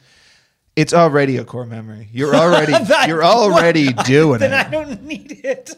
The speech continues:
Speaker 1: Yes, you
Speaker 2: I don't
Speaker 1: do.
Speaker 2: need the
Speaker 1: Yes, you do. 'Cause then you, you being a nostalgic person could save the nose Frida, and then every time you open your jewelry box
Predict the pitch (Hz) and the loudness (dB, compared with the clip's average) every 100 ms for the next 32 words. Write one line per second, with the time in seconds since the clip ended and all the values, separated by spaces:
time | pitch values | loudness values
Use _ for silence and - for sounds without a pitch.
0 | _ - - 170 370 311 294 - 359 - | _ -6 -4 -2 0 -2 -2 -4 -8 -12
1 | - - _ 165 180 247 320 190 160 160 | -16 -18 _ -6 -4 -4 -6 -4 -6 -4
2 | 170 160 147 143 151 175 180 185 190 - | -4 -6 -8 -2 0 0 -2 -2 -4 0
3 | 156 175 180 156 160 156 135 127 131 139 | 0 0 -2 -2 -2 -8 -6 -6 -6 -8
4 | 143 156 120 113 101 - 139 123 120 120 | -8 -8 -8 -8 -8 -8 -8 -6 -8 -8
5 | 120 - 135 139 147 143 135 131 135 139 | -12 -10 -6 -4 -6 -4 -4 -4 -4 -6
6 | 135 147 131 113 113 113 104 - - | -2 -2 0 -2 -4 -6 -8 -14 -20